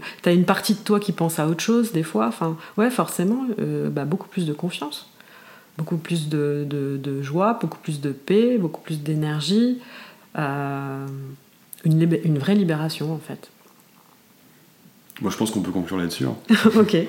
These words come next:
Speaker 2: Voilà, une vraie libération.
Speaker 1: <laughs> Ouais.
Speaker 2: Et j'espère que les personnes qui nous écoutent, s'ils en ont besoin, qu'ils arrivent à passer par ce
Speaker 1: Il faut,
Speaker 2: stade.
Speaker 1: il faut se dire qu'on peut être courageux dans ces moments-là, voilà. Et que, euh, moi, c'est ce qui me, ce que je me dis aujourd'hui, c'est que quand j'ai peur,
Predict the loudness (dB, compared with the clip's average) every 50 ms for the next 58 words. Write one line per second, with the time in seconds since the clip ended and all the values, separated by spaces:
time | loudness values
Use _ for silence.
0 | -4 2 4 6 6 6 6 4 0 -2 -2 -2 -2 -2 -4 -4 -6 -8 -8 -8
1 | -2 4 6 6 6 8 8 8 8 8 8 6 6 6 6 4 2 0 -4 -6
2 | -8 -10 -8 -8 -6 2 4 4 4 4 2 -4 -6 -10 -18 -20 _ -20 -16 -14
3 | -12 -12 -12 -12 -14 -12 -10 -8 -8 -6 -6 -8 -8 -4 0 0 4 6 8 8
4 | 8 8 8 6 4 4 4 4 4 4 4 2 2 2 4 4 4 2 2 2
5 | 2 2 2 2 4 4 4 4 6 4 4 4 2 0 0 0 -2 -2 0 2
6 | 2 4 4 4 4 4 4 4 2 2 2 0 0 0 0 2 0 0 0 0
7 | 0 -2 -2 -2 -4 -4 -2 -2 -4 0 2 2 2 4 4 2 2 4 4 4
8 | 4 2 2 4 4 4 4 6 6 6 4 4 2 0 2 2 2 2 2 2
9 | 4 4 4 4 0 -2 -6 -10 -12 -4 -2 0 2 4 4 4 4 4 4 2
10 | 2 0 0 0 0 2 2 2 0 0 -2 -4 -6 -8 -6 -4 -2 -2 -2 -2
11 | -4 -8 -14 -20 _ _ -2 2 2 4 2 2 -2 -6 -12 -12 -8 -4 -2 -2
12 | -2 -2 -4 -2 2 4 4 4 4 2 -2 -6 -10 -12 -12 -6 -2 0 0 2
13 | 2 2 0 0 0 -2 -4 -6 -12 -18 -20 -8 -2 0 2 4 4 4 4 4
14 | 4 6 6 6 4 4 2 2 2 0 0 0 0 -2 -4 0 2 4 6 6
15 | 6 4 2 2 2 2 2 2 2 0